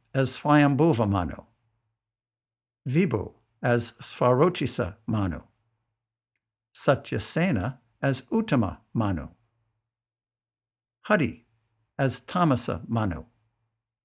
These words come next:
Vaikuntha as Raivata Manu, Ajita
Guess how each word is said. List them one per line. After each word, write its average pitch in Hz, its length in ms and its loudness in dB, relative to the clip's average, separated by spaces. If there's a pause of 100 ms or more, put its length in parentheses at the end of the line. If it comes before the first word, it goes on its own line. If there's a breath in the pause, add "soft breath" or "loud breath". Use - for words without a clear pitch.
(760)
Vaikuntha 143 680 0 (160)
as 139 160 2
Raivata 147 560 4
Manu, 107 380 0 (1160)
Ajita 135 680 -2